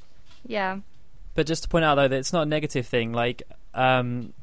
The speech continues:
Speaker 2: I, I respect what Square Enix are doing. I just think that they should focus more about their core fan base.
Speaker 1: Yeah.
Speaker 2: 'Cause I, I'm a, I'm a gamer that plays everything, so I'm really excited for Hitman,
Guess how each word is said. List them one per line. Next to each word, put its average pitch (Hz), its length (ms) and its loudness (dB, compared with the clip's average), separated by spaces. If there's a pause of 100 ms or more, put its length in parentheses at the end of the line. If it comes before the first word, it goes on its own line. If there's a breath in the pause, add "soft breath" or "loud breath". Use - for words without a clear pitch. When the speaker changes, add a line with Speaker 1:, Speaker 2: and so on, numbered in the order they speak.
(200)
Speaker 2:
I, 110 160 -2
I 151 100 4
respect 151 420 0
what 117 100 -2
Square 131 300 0
Enix 117 120 -6
are 131 60 -2
doing. 135 520 -2
I 117 100 -4
just 113 240 -8
think 120 300 -6
that 113 260 -4
they 110 140 -2
should 110 360 -8 (800 soft breath)
focus 113 400 -4
more 110 160 0
about 107 380 -2
their - 100 -6
core 110 240 -4
fan 107 220 -6
base. 101 320 -10 (760 soft breath)
Speaker 1:
Yeah. 214 260 -2 (380)
Speaker 2:
'Cause 151 140 -4
I, 175 180 4
I'm 175 180 2
a, 160 160 0
I'm 151 160 0
a 143 180 2 (300)
gamer 131 300 2
that 120 100 0
plays 131 220 2
everything, 113 340 -2
so 117 180 0
I'm 123 160 2
really 123 140 -2
excited 120 380 0
for 113 80 -6
Hitman, 110 480 -2